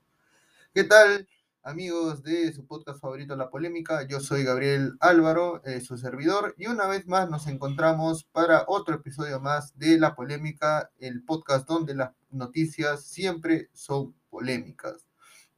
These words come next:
En esta ocasión, estamos veintiocho de noviembre del dos mil veintiuno, estamos a puertas de lo que va a ser la final,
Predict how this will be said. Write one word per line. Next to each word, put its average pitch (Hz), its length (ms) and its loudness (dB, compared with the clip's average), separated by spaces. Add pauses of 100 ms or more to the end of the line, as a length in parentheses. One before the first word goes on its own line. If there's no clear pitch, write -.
(500)
En 175 160 0
esta 214 200 2
ocasión, 185 520 0 (360)
estamos 151 480 2
veintiocho 151 480 -2
de 135 60 -2
noviembre 143 420 -2
del 127 80 -8
dos 131 80 -6
mil 160 100 -2
veintiuno, 170 460 0
estamos 143 360 -6
a 135 120 -6
puertas 160 480 4
de 165 180 2
lo 135 160 -4
que 123 80 -8
va 143 120 -2
a - 20 -4
ser 143 220 -4
la 123 120 -4
final, 156 560 0